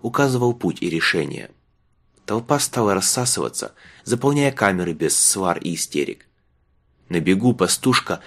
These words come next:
одной рукой подхватила массивного, сильного помпелианца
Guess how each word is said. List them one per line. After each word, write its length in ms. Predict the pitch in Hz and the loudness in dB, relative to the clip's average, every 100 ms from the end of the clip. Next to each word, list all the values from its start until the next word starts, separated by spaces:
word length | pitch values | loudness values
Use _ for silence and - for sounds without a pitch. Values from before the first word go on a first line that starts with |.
| - - | -6 -2
одной 360 | 120 135 143 | 0 2 4
рукой 320 | 147 143 107 | 4 4 4
подхватила 560 | - - 92 90 95 87 | 4 -2 -2 -2 2 2
массивного, 680 | 85 - - 110 85 67 - | 2 2 2 0 -2 -4 -2
сильного 400 | - 120 110 87 | 0 2 2 0
помпелианца 720 | 85 90 104 127 110 82 | -2 -2 0 0 0 -4